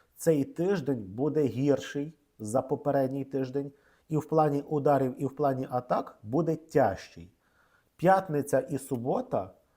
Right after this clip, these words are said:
шосте і восьме число, це єдині дні, які мені карти не показували негатив. На всі інші дні негатив є. Десь більший, десь менший, а десь взагалі дуже тяжкий. Тобто я би сказав, що це вівторок,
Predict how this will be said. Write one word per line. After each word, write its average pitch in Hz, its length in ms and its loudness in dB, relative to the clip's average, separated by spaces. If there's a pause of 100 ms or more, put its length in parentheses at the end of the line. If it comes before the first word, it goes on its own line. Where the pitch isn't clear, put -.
(100)
шосте 139 480 2
і 127 180 -8
восьме 117 400 -2
число, 110 540 -10 (520)
це 160 160 2
єдині 151 460 0
дні, 156 240 -4
які 175 240 -6
мені 131 220 -4
карти 151 380 2
не 123 100 -4
показували 120 600 0
негатив. 110 560 -10 (380)
На 147 160 4
всі 165 340 -2
інші 202 340 -4
дні 180 260 -6
негатив 131 640 -2
є. 92 320 -12 (280)
Десь 123 300 2
більший, 165 580 -4 (120)
десь 131 300 -4
менший, 147 520 -8 (200)
а 123 120 0
десь 147 260 4
взагалі 110 600 -2 (100)
дуже 127 320 0
тяжкий. 101 480 -10 (300)
Тобто 156 260 0
я 160 120 8
би 151 100 4
сказав, 143 280 2
що - 140 -14
це 131 260 4
вівторок, 131 640 2